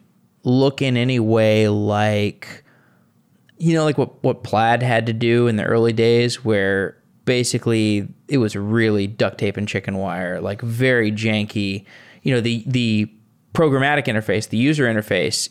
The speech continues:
is fantastic. You're like, "Wow, it's a magical A P I for connecting me to banks."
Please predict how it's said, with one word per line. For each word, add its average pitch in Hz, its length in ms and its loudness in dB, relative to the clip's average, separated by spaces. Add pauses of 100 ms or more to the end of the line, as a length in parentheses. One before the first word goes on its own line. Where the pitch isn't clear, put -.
is 117 160 0
fantastic. 123 680 -4
You're 104 100 -2
like, - 120 -10
"Wow, 131 440 0
it's - 120 -8
a 107 40 -4
magical 123 520 0
A 135 100 2
P 131 180 0
I 143 140 2
for 120 140 -4
connecting 127 380 -2
me 110 80 0
to 104 80 0
banks." 120 540 -2